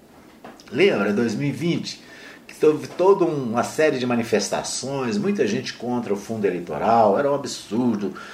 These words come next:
muita grana para as eleições, né, dinheiro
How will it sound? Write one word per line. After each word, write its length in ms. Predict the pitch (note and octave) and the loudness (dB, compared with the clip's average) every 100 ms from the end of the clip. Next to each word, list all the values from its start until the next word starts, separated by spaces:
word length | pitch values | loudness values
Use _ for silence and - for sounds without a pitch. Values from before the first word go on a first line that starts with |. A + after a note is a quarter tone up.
| - - | -16 -16
muita 400 | F#2+ B2 C3 A#2 | -4 -2 0 0
grana 640 | G2 F#2+ A2 B2 B2 A#2 G#2 | -2 4 4 6 4 2 0
para 680 | G2+ G2+ G2 G2 - F2 | 0 2 4 2 0 -2
as 140 | F2 F2+ | -2 -4
eleições, 1120 | E2+ - - - C3 C3 C3 A#2 G#2+ G2+ - - - - - | -4 -4 -6 0 0 2 2 2 0 -2 -6 -16 -18 -18 0
né, 160 | C3 | 2
dinheiro 440 | A#2+ A2 B2 B2 | 2 0 0 0